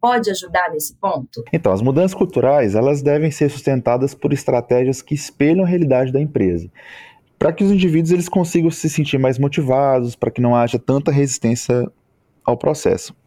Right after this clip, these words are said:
Speaker 2: E as pessoas precisam entender que a mudança faz parte. Os modelos de negócio mudam o tempo todo, as demandas dos clientes mudam o tempo todo,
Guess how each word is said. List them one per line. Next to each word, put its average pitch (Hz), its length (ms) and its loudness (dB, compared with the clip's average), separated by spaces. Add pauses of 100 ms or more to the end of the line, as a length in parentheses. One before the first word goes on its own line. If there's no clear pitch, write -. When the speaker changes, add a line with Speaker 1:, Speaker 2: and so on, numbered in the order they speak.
(320)
Speaker 2:
E 220 260 4
as 214 120 0
pessoas 190 240 0
precisam 196 180 0
entender 170 260 2
que 214 140 0
a 214 40 4
mudança 190 400 2
faz 254 280 -2
parte. 101 480 -2
Os 123 100 0
modelos 139 420 2
de 165 60 0
negócio 120 420 0
mudam 110 180 0
o 98 40 -4
tempo - 240 -8
todo, 92 280 -2 (520)
as 113 160 0
demandas 143 480 2
dos 147 140 -6
clientes 120 340 0
mudam 107 280 0
o - 20 -6
tempo 101 260 -6
todo, 87 300 -4